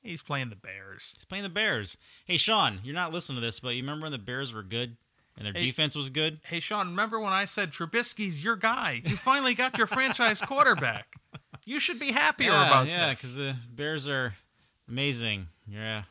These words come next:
Speaker 2: great. Thanks, Sean.
Speaker 1: Remember when all of us didn't know that, <laughs> that Deshaun Watson and Lamar J-, no, it wasn't Lamar, Patrick Mahomes were in the same draft and went well down the list from Trubisky? <laughs>
Speaker 2: Yes.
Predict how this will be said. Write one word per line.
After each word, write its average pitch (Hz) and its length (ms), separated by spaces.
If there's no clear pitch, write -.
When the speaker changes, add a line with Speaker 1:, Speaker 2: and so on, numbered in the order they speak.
Speaker 2:
great. 113 260
Thanks, 120 220
Sean. 170 60
Speaker 1:
Remember 254 220
when 220 140
all 190 260
of 185 140
us 190 240
didn't 165 420
know 170 460
that, 139 240
<laughs> - 320
that 131 280
Deshaun 160 480
Watson 156 640
and 127 480
Lamar 139 340
J-, 120 240
no, 120 220
it 104 60
wasn't 123 280
Lamar, 104 320
Patrick 156 360
Mahomes 123 560
were 139 140
in 151 80
the 135 80
same 175 300
draft 156 500
and 139 160
went 131 300
well 160 460
down 160 340
the 143 80
list 139 540
from 127 200
Trubisky? 123 640
<laughs> - 140
Speaker 2:
Yes. 180 580